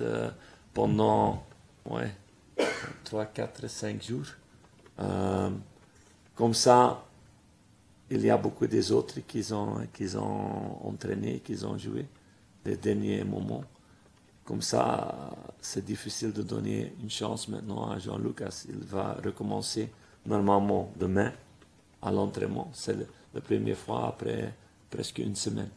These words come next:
C'est impossible de, de, de commencer après comme titulaire.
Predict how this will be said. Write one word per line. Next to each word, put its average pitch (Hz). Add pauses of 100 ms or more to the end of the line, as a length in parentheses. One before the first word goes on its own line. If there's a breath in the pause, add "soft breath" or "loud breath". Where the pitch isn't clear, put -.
(800)
C'est -
impossible -
de, -
de, 104 (560 soft breath)
de 95
commencer 101
après 113
comme 101
titulaire. 101